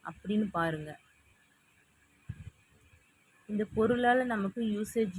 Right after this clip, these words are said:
இருக்கா, இல்ல நம்ம ஆடம்பரத்துக்காக, ஆசைக்காக வாங்குறோமா அப்படிங்கிறதுல நீங்க ரொம்ப தெளிவா இருக்கணும். ஏன்னா ஒரு ரூபானாலும் சரி, பத்து ரூபானாலும் சரி, இல்ல பத்தாயிரம்னாலும் சரி, நம்ம எவ்வளோ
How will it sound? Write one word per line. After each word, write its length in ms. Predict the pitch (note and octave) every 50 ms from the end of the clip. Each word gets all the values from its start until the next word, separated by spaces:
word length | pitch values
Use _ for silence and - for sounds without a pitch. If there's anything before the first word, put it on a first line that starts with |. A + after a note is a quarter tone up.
| F#3
இருக்கா, 320 | F3+ F3 - - E3+ E3+ E3 - - _ - _ _ _ _ _ _ _ _ _
இல்ல 140 | G#3 A#3 A#3 A3+ G#3 F#3+
நம்ம 200 | F#3 F#3 G#3 A3+ A3 G3 F#3
ஆடம்பரத்துக்காக, 720 | F#3 F#3+ A3 A#3 A3+ G#3 F#3+ F#3 - - - E3+ F3+ G3 G#3+ G#3+ F#3+ E3 F3
ஆசைக்காக 520 | F3+ - G#3+ G3+ F#3 F3+ F3 F#3 F#3+ F#3+ F#3 F3+
வாங்குறோமா 440 | E3+ E3 D#3+ D#3 D#3 D3+ D#3 D#3 D#3+ - - _ _ _ _ _ _ _ _ - - _ -
அப்படிங்கிறதுல 580 | - - - F#3+ G3+ G3 F#3 F3+ F3 F#3 A3 B3 A#3+
நீங்க 160 | A3+ G3+ F#3 E3+ E3
ரொம்ப 180 | E3+ F3+ F#3+ G#3+ F#3+ -
தெளிவா 300 | F#3+ E3+ E3+ E3+ E3+ F3 F3
இருக்கணும். 340 | E3+ D#3+ - D#3 D#3 D3 - _ _ - - _ _ _ - - - - _ _ - - _ _ _ _ _ - - _ _ _ _ _ _ _ _ _ _ _ _ _ _ _ - G3
ஏன்னா 160 | G3 G3+ G#3+ A3+ A3 G3
ஒரு 100 | F#3+ G3 G3+ A3+
ரூபானாலும் 580 | G3+ A3+ A#3 A#3 A3+ G#3+ G#3 G#3 A3 G#3+ - -
சரி, 240 | G3+ F#3 F3+ G#3 A3+ A3+ - _ _ _
பத்து 220 | F#3 F3+ - - - G3
ரூபானாலும் 520 | F#3 G3+ G3 F#3+ F#3 F3+ F#3+ G3 F#3+ - -
சரி, 200 | F3+ E3 F3 F#3+ G3 - _ _ _
இல்ல 120 | F#3+ G3 G3 - -
பத்தாயிரம்னாலும் 800 | G3 G3+ - - G3 G3 G3 G3 G3+ G3+ G3 F#3 F3 F3+ F#3 - -
சரி, 200 | E3+ D#3 E3 E3 - _ _ _ _ _ _ _ _ _ _ _ _ _ _ _ _ _ - - - - - _ _
நம்ம 180 | F3 F#3+ F#3+ F#3 F3+
எவ்வளோ 220 | F3+ F#3 G#3 A3